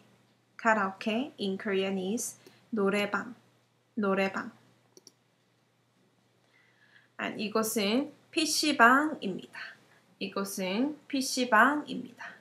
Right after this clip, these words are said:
인터넷 카페. 인터넷 카페.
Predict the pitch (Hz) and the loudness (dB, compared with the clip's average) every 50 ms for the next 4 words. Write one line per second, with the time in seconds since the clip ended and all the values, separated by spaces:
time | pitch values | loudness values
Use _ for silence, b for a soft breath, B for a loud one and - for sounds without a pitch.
0 | _ _ _ - 262 269 269 - 240 208 214 214 - - - - - - - - | _ _ _ 0 0 0 0 0 -4 -6 -6 -6 -10 -12 -14 -12 -10 -10 -10 -12
1 | - - - - - - - _ _ B B B B B B B B - 220 214 | -14 -16 -16 -16 -16 -18 -20 _ _ B B B B B B B B -6 -4 -4
2 | 214 - 226 - - - - _ _ _ - - 202 - - - - - - - | -4 -4 -6 -8 -8 -10 -14 _ _ _ -8 -6 -6 -6 -6 -8 -16 -18 -18 -16